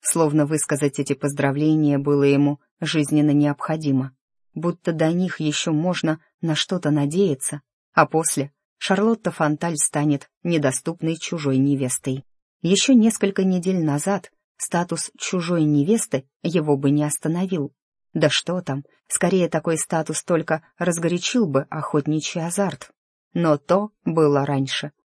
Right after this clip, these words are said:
словно в прошлой жизни. Он подумал, что, возможно, стоило бы предложить ей присесть. Такой насыщенный событиями день вымотал даже его, что уж говорить о хрупкой девушке.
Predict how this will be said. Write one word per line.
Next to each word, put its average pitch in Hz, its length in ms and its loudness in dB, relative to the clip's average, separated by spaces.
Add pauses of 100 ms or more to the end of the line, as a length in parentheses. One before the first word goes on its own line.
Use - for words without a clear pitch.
(140)
словно 156 460 0
в - 80 -14
прошлой 165 460 -4
жизни. 139 480 -2 (380)
Он 165 180 0
подумал, 160 400 0
что, 151 220 -4
возможно, 156 640 0 (200)
стоило 214 400 4
бы 196 140 0
предложить 196 640 0
ей 196 260 2 (140)
присесть. 208 680 0 (360)
Такой 175 260 0
насыщенный 156 640 0
событиями 147 720 0
день 160 340 -2 (220)
вымотал 180 540 0
даже 151 320 0
его, 143 380 0 (300)
что - 240 0
уж 220 140 2
говорить 139 600 -2
о 143 120 -2
хрупкой 156 460 -2
девушке. 151 580 -4